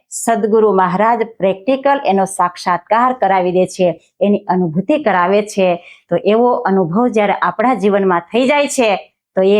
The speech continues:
મીરાબાઈની ભાંતિ, કબીર સાહેબની ભાંતિ, ધ્રુવ પ્રહલાદની ભાંતિ કહેવાય છે. સબરીબાઈની જેમ એ પણ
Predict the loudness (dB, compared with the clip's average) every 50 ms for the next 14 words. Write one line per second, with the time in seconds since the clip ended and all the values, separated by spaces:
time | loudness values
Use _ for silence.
0 | 2 2 0 2 2 2 2 0 0 0 0 0 0 0 -2 -2 -2 -2 -2 -2
1 | 0 0 0 0 0 -2 -4 -10 _ _ _ -2 0 0 0 0 0 0 0 0
2 | 0 0 0 0 0 -2 -2 0 0 0 0 0 0 0 0 0 2 2 2 0
3 | -2 -6 -14 _ _ _ _ _ _ _ -2 0 2 2 0 0 0 0 2 0
4 | 0 2 0 0 -2 -2 -2 0 0 0 0 0 -2 -2 -2 0 0 0 0 -2
5 | -4 -8 _ _ _ _ _ _ _ _ _ _ -2 0 2 2 2 0 0 -2
6 | -2 -4 -4 -2 -2 -2 0 0 0 0 2 0 0 0 0 0 0 0 0 0
7 | 0 0 2 2 2 0 0 -4 -6 -10 _ _ _ _ -2 0 0 0 0 0
8 | -2 0 0 0 0 -2 -4